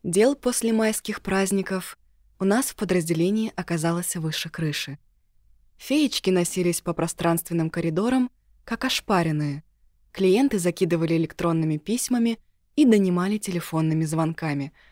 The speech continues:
Всем, всем аккурат за месяц до начала лета хотелось поскорее и без особых усилий исполнить одну заветную мечту — похудеть.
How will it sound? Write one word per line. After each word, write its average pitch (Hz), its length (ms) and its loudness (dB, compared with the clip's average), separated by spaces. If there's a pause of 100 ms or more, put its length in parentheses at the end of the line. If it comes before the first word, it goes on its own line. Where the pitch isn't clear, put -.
(360)
Всем, 165 480 -2 (440)
всем 277 440 2
аккурат 180 420 0
за 160 120 0
месяц 170 400 0
до 165 120 2
начала 165 420 -2
лета 254 340 -2 (300)
хотелось 262 500 -2
поскорее 175 640 -2
и 185 140 -6
без 170 160 0
особых 156 440 -4
усилий 254 460 -2 (320)
исполнить 262 680 0
одну 175 340 0
заветную 170 680 0
мечту — 151 460 -6 (460)
похудеть. 165 580 -4